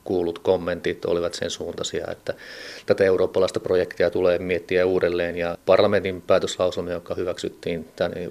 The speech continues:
kansanäänestyksen jälkeen, niin hyvin selkeästi sanoi, että tämä eurooppalainen integraatioprojekti, se täytyy uudelleen käynnistää. Ja tämä prosessi on, on käynnissä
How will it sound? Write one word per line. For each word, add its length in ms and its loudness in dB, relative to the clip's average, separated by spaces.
kansanäänestyksen 720 -6
jälkeen, 480 -2
niin 180 -8
hyvin 160 2
selkeästi 500 4
sanoi, 400 -4
että 380 -4
tämä 140 -2
eurooppalainen 560 -4
integraatioprojekti, 1080 -4
se 180 -2
täytyy 320 -2
uudelleen 380 0
käynnistää. 680 0
Ja 380 0
tämä 120 6
prosessi 380 2
on, 200 0
on 240 0
käynnissä 600 6